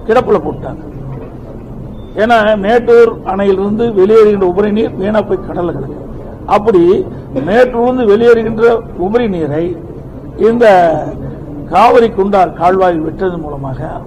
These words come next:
ஐந்து மாவட்ட மக்கள் பயன்படுறாங்க. அதை இந்த அரசு அலட்சியம் இருக்கின்றது.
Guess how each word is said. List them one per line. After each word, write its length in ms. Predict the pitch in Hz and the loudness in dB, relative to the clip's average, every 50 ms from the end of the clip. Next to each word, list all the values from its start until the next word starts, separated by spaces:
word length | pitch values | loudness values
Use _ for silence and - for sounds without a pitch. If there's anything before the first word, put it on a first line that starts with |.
| - 180 208 240 | -4 0 0 0
ஐந்து 400 | 277 285 311 330 330 302 294 269 233 208 180 180 | 0 0 -2 -4 -4 -2 0 2 2 2 2 0
மாவட்ட 420 | 190 214 - 226 214 - - 175 165 165 | 0 0 0 0 -2 -2 -4 -8 -10 -10
மக்கள் 300 | 165 - - - - - 147 | -8 -8 -8 -8 -8 -8 -10
பயன்படுறாங்க. 540 | 151 156 160 156 143 135 131 127 - - 123 123 123 120 123 127 120 117 123 123 123 - - - - - - - - - - - - - - - - - - - - - - - | -10 -10 -10 -12 -12 -12 -12 -12 -14 -14 -14 -14 -14 -14 -14 -14 -16 -16 -16 -16 -14 -14 -14 -14 -16 -14 -14 -14 -14 -14 -16 -18 -18 -16 -18 -18 -18 -18 -18 -18 -18 -10 -4 -2
அதை 120 | 240 254 285 269 262 | 0 0 0 0 -2
இந்த 120 | 240 214 190 185 | 0 0 2 2
அரசு 300 | 196 208 202 - - 233 247 415 427 - - - - 135 156 | 2 2 0 0 -2 -2 -2 -2 -4 -6 -10 -12 -8 -4 -2
அலட்சியம் 480 | 185 220 - - - 269 254 226 190 170 | 0 0 -2 -2 -4 -4 -4 -4 -4 -6
இருக்கின்றது. 500 | 156 123 - - - 147 143 139 160 | -8 -10 -10 -12 -12 -12 -10 -6 -6